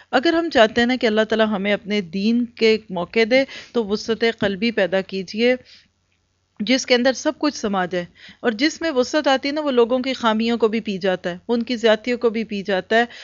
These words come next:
تاکہ لوگوں کی خوبیوں سے فائدہ اٹھا سکے۔ بہرحال، جب نبی نے ان کی یہ بات کر دی، تو پھر بھی انہوں نے کچھ مانا، کچھ نہیں مانا، کچھ بات دل میں بنی ہوگی۔ اور یہاں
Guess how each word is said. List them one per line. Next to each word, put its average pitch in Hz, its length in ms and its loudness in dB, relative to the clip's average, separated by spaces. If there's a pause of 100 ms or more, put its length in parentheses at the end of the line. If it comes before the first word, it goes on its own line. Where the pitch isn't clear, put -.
(160)
تاکہ 240 460 2 (1160)
لوگوں 214 320 6
کی 240 140 -2
خوبیوں 226 360 0
سے 247 140 0
فائدہ 196 280 2
اٹھا 190 280 -2
سکے۔ 165 380 -8 (600)
بہرحال، 233 640 6
جب 214 180 2
نبی 208 280 2
نے 226 140 2
ان 208 180 2
کی 220 160 0
یہ 214 60 8
بات 185 300 4
کر 196 200 2
دی، 226 300 0 (360)
تو 226 340 2 (400)
پھر 185 200 -2
بھی 226 180 -2
انہوں 247 220 2
نے 254 120 2
کچھ 247 180 -4
مانا، 226 400 4
کچھ 233 180 -2
نہیں 214 200 0
مانا، 226 420 2
کچھ 220 200 -6
بات 202 240 2
دل 208 160 0
میں 214 140 -2
بنی 190 340 -2
ہوگی۔ 233 400 0 (340)
اور 214 140 2
یہاں 226 280 2